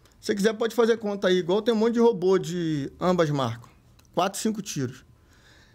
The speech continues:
Que vai dar green. Pode, ah, bater a aposta. Vamos lá. Entrada, a primeira entrada,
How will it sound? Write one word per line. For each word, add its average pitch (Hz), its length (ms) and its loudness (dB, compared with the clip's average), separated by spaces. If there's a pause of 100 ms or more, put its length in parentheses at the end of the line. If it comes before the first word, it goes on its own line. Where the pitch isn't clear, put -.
(300)
Que 220 120 0
vai 220 160 2
dar 277 160 2
green. 170 500 -2
Pode, 220 260 0 (160)
ah, 180 140 -2
bater 175 400 0
a 254 40 0
aposta. 131 540 -2 (960)
Vamos 170 240 0
lá. 139 300 0 (460)
Entrada, 160 380 0
a - 20 -10
primeira 196 320 2
entrada, 143 500 -2